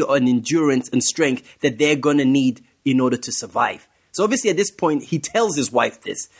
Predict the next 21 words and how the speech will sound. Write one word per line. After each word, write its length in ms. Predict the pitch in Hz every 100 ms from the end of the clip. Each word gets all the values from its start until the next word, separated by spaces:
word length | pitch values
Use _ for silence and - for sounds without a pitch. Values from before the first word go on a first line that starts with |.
| _ -
His 160 | 139
wife 320 | 135 165 170
looks 220 | 160 147 -
at 80 | 131
him 140 | 127
and 80 | 113
tells 320 | - 127 -
him, 160 | 110 104 _ _
"Get 80 | -
the 60 | -
fuck 260 | 120 -
outta 180 | 110 101
here, 260 | 101 95 104 -
yeah? 260 | 117 156 - -
Like, 240 | 131 127 -
"I 160 | 156 190
followed 480 | - 208 202 180
you 180 | 185 180
up 220 | 151 156 -
to 120 | 214
now." 460 | 190 156 185 -